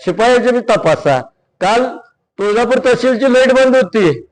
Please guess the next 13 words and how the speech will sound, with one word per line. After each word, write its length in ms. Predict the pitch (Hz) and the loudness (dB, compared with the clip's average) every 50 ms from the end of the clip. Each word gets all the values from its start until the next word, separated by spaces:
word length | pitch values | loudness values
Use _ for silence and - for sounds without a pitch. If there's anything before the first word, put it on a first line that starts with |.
| _ _ _ | _ _ _
सामान्य 500 | - 220 214 214 214 220 233 240 240 247 | -2 0 0 2 2 2 2 2 2 2
माणसाची 560 | 247 247 240 233 - - 233 233 - - 254 | 2 2 2 0 0 0 -2 0 0 -2 -4
कामं 340 | - - 262 247 240 254 262 | -2 0 0 2 2 2 2
खोळंबली, 600 | - - 247 254 247 240 233 226 214 185 170 151 | 0 0 2 2 2 2 2 2 0 0 0 0
का 280 | 127 - - 202 247 | -2 -2 0 0 2
लाईट, 240 | 262 254 254 254 254 | 2 2 2 2 0
अ, 600 | 208 254 240 247 233 226 220 214 214 214 208 208 196 - | 0 -2 -2 0 2 2 4 4 2 2 2 2 0 0
कट 140 | 226 214 - | -2 -2 -2
केली? 520 | - 220 214 196 185 180 180 170 180 - - _ _ _ _ | -2 -2 0 0 2 2 0 0 -2 -6 -16 _ _ _ _
साडेतीन 600 | - 214 214 220 226 240 240 240 208 240 247 247 | -2 0 2 2 2 2 0 0 0 0 0 2
लाख 200 | 247 240 240 240 | 2 2 2 2
रुपये 360 | 233 214 233 220 220 247 247 - - | 2 2 0 0 2 0 0 0 0
शासनानं, 840 | 254 247 226 - - 202 208 233 240 233 233 233 233 240 254 269 | 0 0 0 -2 -4 -2 0 2 2 2 2 2 2 2 2 2